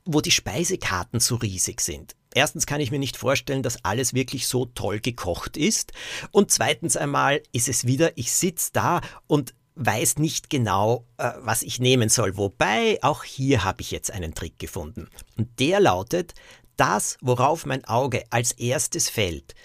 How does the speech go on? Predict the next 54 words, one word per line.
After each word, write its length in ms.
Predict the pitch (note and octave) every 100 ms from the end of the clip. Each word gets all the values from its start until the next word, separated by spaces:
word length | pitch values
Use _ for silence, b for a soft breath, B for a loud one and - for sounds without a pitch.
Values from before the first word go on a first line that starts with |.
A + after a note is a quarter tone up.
| B B _
das, 380 | - D3 G3 - _
wo 140 | A#2 C#3
ich 100 | -
sag, 200 | D3+ - -
„Ah, 260 | - - - _ -
das 240 | D#3+ E3 -
könnte 320 | D3+ B2 C3+
es 140 | A2+
sein“, 340 | G#2 G2 G#2+ A2 _ _ _ _
am 160 | A#2+ A#2
besten 320 | F2+ - -
bestellen. 480 | E2 - C#2 B1+ A#2+ _ _ B B B
Ich 100 | -
hab 80 | E3
dann 140 | F3
oft 200 | D#3 -
noch 140 | D3+ B2+
herumgesucht 880 | A#2+ C#3+ C3+ A#2+ A2+ - A2 -
und 160 | F#3 D#3
noch 160 | D3 -
das 420 | - C3 G2+ -
und 140 | -
abgewogen, 600 | B2 C3+ - B2 B2 B2
„Nein, 120 | B2+
vielleicht 400 | B2+ D3 C#3 -
doch 200 | D3+ C#3 -
das“ 360 | A#2+ F#2 - -
oder 180 | B2
so 240 | B2 C#3 C3
und 380 | C3 C#3 C3 A#2+
so 100 | B2+
weiter. 240 | B2 B2
Und 60 | C#3
dann 100 | C#3+
hab 60 |
ich 60 | B2
was 120 | C#3
anderes 320 | G#2+ C3+ D#3+
bestellt 400 | - - C3 C3+
und 100 | C3
im 100 | A#2+
Endeffekt 500 | G#2+ A#2+ C3 C#3 B2+
hab 80 | B2+
ich 80 | B2
mir 100 | C3
dann 140 | B2+
gedacht, 320 | A#2 A#2+ A2 -
„Hätte 200 | F#2 F2
ich 100 | G2+
doch 140 | E2+ -
das 180 | -
erste 340 | - B1 - -
bestellt“. 440 | - - - - - B B B B
Also, 440 | F3+ G#3 F#3+ F#3